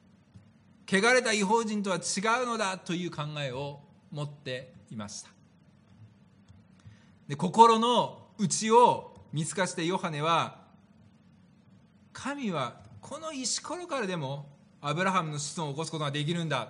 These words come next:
というふうに言うわけです。まあ、石ころではありませんけれども、割礼を受けていない異邦人からも神は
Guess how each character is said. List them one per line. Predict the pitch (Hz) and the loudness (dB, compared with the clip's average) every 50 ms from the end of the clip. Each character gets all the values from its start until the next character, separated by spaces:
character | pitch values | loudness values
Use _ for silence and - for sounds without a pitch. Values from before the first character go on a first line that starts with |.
| - - - | -12 -16 -12
と | - | -8
い | 135 | -6
う | 131 | -6
ふ | 131 | -4
う | 156 | -4
に | 147 139 | -4 -4
言 | 131 131 | -4 -4
う | |
わ | 127 120 | -4 -6
け | 113 | -6
で | 104 104 | -10 -12
す。 | 98 - - - - - - - - - - _ _ _ _ _ _ _ - _ _ - - - - - _ _ - - - - - - _ _ _ - - _ _ _ _ _ _ _ _ _ _ _ | -14 -14 -16 -18 -20 -20 -20 -20 -20 -20 -20 _ _ _ _ _ _ _ -20 _ _ -20 -20 -20 -20 -20 _ _ -20 -20 -20 -20 -20 -20 _ _ _ -20 -20 _ _ _ _ _ _ _ _ _ _ _
ま | - 135 | -6 -4
あ、 | |
石 | 151 143 - - | -4 -4 -2 2
こ | 226 | 2
ろ | 226 233 226 | 4 4 4
で | 220 190 | 4 4
は | 170 | 4
あ | 165 | 4
り | 160 165 | 2 2
ま | 170 175 | -2 -4
せ | - 190 190 | -4 -4 -6
ん | 185 | -4
け | 165 170 160 | -4 -4 -4
れ | 160 | -4
ど | 156 160 | -2 -2
も、 | 170 175 156 139 - - - - - - | 0 0 -2 -2 -4 -10 -18 -20 -20 -12
割 | - - 208 214 208 - - 269 | -8 -6 -6 -6 -6 -8 -10 -8
礼 | 285 277 277 277 | -6 -2 0 0
を | 269 269 269 | 0 0 -2
受 | 262 214 269 | -4 -4 -4
け | 240 | -4
て | 226 226 208 | -4 -4 -2
い | 202 | -2
な | 196 202 202 196 | 0 2 2 2
い | 175 143 131 - - - - _ _ - - - _ - - _ - _ - - - - | 0 -2 -4 -10 -16 -20 -20 _ _ -20 -20 -20 _ -20 -20 _ -20 _ -20 -20 -10 -4
異 | 208 190 196 | -2 0 0
邦 | - - 330 330 330 311 262 | 0 0 0 0 0 0 -2
人 | 247 240 240 240 220 | -4 -6 -6 -6 -6
か | - 233 233 | -6 -6 -4
ら | 262 262 | -4 -2
も | 254 254 240 202 151 131 - - - - | 0 0 2 2 0 -2 -6 -12 -14 -6
神 | - - 262 285 269 226 180 | 0 2 2 2 4 2 2
は | 156 160 196 - - - - | 2 2 2 0 -2 -8 -18